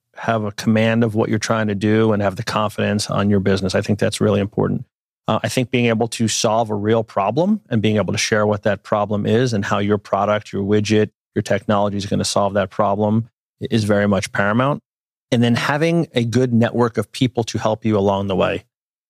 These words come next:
I think that's one of the things that Northwest Arkansas does so well, which we've talked about, is founders are learning as they go,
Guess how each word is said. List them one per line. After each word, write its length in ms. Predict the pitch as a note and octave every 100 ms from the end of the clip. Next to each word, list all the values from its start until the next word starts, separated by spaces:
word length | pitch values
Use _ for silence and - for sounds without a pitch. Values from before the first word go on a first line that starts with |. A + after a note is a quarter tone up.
| -
I 60 |
think 240 | A2+ C3+ B2
that's 180 | B2 -
one 120 | B2
of 40 |
the 40 | A2+
things 260 | - A2+
that 80 | G#2+
Northwest 400 | G#2 G#2+ G#2+ G#2
Arkansas 400 | G#2+ G#2+ G#2 -
does 240 | G#2 G#2+ -
so 120 | G#2
well, 200 | G#2+ G#2+
which 200 | G#2 -
we've 100 | G#2+
talked 320 | - A#3 -
about, 300 | G#2 G2+ G2+
is 280 | G#2+ A2 A2+ _ _ _ _ _
founders 560 | - B2 D3 F#3 F#3+ D#3+
are 160 | B2
learning 480 | A#2 A#2+ B2+ C3 B2+
as 180 | A#2+ A2+
they 160 | G#2+ G2
go, 440 | G#2+ G#2 D3 F#3+